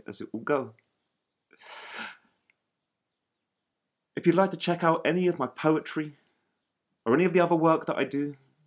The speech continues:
which includes sound healing, hypnotherapy, life coaching, running retreats and workshops and ceremonies,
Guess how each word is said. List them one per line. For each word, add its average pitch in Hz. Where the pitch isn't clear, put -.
which 123
includes 127
sound 139
healing, 143
hypnotherapy, 139
life 135
coaching, 135
running 127
retreats 131
and 104
workshops -
and 113
ceremonies, 120